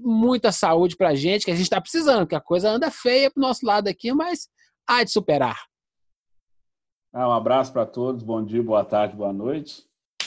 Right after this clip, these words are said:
Speaker 2: E até o tropeiro especial e até o tropeiro normal da próxima semana.
Speaker 1: É isso aí, um abraço pra todo mundo.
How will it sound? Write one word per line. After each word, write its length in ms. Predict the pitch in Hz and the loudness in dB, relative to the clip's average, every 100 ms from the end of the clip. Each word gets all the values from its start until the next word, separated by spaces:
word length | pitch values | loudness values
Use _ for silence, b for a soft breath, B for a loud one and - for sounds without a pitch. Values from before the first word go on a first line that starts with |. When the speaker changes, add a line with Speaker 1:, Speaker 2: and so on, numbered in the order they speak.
| B B _ - | B B _ -8
Speaker 2:
E 320 | 139 143 139 | -4 -6 -8
até 520 | - 120 - 147 160 156 | -10 -8 -2 2 2 0
o 140 | 147 | -2
tropeiro 400 | 139 131 131 127 | -4 -2 2 0
especial 560 | 123 120 120 143 160 143 | 0 -6 -2 2 2 4
e 80 | |
até 260 | 139 139 - | 2 2 0
o 120 | 165 | 0
tropeiro 480 | 160 135 135 139 135 | 2 0 0 -2 0
normal 360 | 123 104 110 117 | -2 -2 -2 -2
da 100 | 107 | -2
próxima 300 | 110 - 110 | -6 -6 -12
semana. 360 | - 95 80 | -12 -14 -12
Speaker 1:
É 300 | - 202 208 | -8 -2 4
isso 420 | 202 202 190 - 202 | 4 4 0 -2 0
aí, 680 | 190 190 190 190 180 180 | 2 2 2 2 2 -2
um 60 | 180 | -4
abraço 460 | 175 165 202 170 | -4 0 0 0
pra 120 | 190 175 | -2 -2
todo 300 | - 214 196 | 2 4 4
mundo. 400 | 202 226 233 | 4 4 2